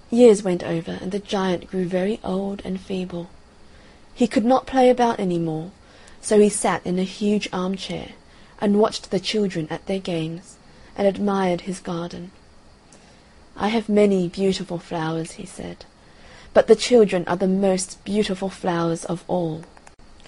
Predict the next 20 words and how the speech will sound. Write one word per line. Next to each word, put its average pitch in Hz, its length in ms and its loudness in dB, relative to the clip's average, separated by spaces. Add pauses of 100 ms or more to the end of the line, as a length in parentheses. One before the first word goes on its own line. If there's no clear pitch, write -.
(720)
One 240 220 6
winter 226 260 0
morning 185 320 2
he 196 120 0
looked 214 280 -2
out 190 200 -2
of 202 60 -8
his 190 200 -6
window 175 360 -2
as 156 120 -6
he 170 100 -6
was 165 160 -4
dressing. 165 480 -8 (960)
He 240 160 6
did 220 180 4
not 254 220 4
hate - 280 2
the 185 200 -2
winter 180 240 -4
now, 175 320 -4